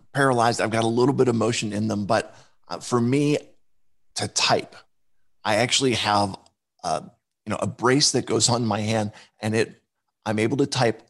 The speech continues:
with my right hand only, and it's literally one character at a time. So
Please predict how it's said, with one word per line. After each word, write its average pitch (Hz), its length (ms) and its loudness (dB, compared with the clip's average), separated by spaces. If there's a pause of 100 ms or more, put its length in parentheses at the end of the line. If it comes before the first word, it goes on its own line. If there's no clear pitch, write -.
(240)
with - 140 -20
my 101 140 0
right 104 280 2
hand 139 280 0
only, 127 440 -2 (320)
and 107 340 -4 (100)
it's - 300 -2
literally 123 540 2
one 110 340 0
character 107 420 -4
at 92 100 -4
a 95 60 -4
time. - 440 -8 (360)
So 120 520 0